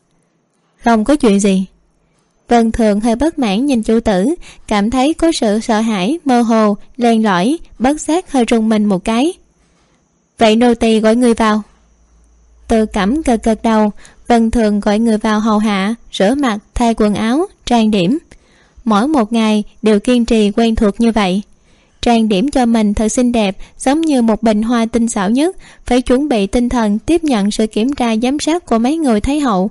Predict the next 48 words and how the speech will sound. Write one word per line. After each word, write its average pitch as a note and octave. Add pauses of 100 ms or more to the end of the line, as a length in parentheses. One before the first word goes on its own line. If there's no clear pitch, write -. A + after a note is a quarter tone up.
(100)
hoàng G#3+
hậu, G#3 (320)
bất D4
cứ D4+
lúc E4
nào. G#3+ (540)
Tiêu B3
Kỳ G#3+
ở A#3+
trong A#3+
cung A#3
cũng A3+
phải A#3+
chuẩn B3+
bị G3+
thỏa G3+
đáng C4+
dung A#3+
nhan A3+
y A#3
phục G#3+ (240)
để A3+
nghênh B3+
đón A3+
hắn C4
tới D4+
bất D#4+
cứ D#4
lúc E4
nào. G#3+ (600)
Cứ B3
như D4+
thế, A#3+ (260)
mấy C4+
năm C4+
nay, A#3 (180)
Tự A3
Cẩm A3 (120)
cũng A3+
đã A3+
luyện G#3+
thành G#3+
thói C#4+
quen B3
rồi. A3 (720)
Nhưng A3+
bây A3+
giờ, G#3